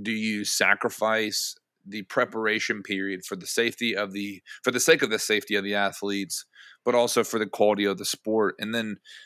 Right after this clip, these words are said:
again, how many guys were drafted this year that did not, that, that could have made a roster if they were given the, you know, the repetitions and, and the, the spotlight, you know, uh, a-, in a preseason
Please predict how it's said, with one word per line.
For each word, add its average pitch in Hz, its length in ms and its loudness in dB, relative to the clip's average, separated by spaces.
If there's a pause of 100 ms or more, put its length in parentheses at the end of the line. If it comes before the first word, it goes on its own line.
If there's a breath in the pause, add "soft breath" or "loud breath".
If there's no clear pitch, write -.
(280 loud breath)
again, 113 320 2
how 143 160 2
many 196 200 2
guys 104 440 0
were 104 100 -2
drafted 101 540 0
this 98 240 0
year 101 200 2
that 95 340 -4
did 120 180 2
not, 113 320 2 (100)
that, 113 220 0
that 113 200 0
could 160 240 6
have 135 140 8
made 123 180 4
a 120 60 8
roster 104 800 2
if 110 100 -8
they 110 100 4
were 107 120 0
given 107 300 -2
the, 104 180 -2
you 104 100 0
know, 98 100 -2
the 101 120 -6
repetitions 101 800 0
and, 101 220 -6
and 95 300 -10 (100)
the, 104 100 -8 (100)
the 107 100 0
spotlight, 107 760 0 (160)
you 101 180 -8
know, 95 320 -14
uh, 95 100 -4 (500)
a-, 113 180 0
in 104 140 0
a 101 40 -4
preseason 107 680 -2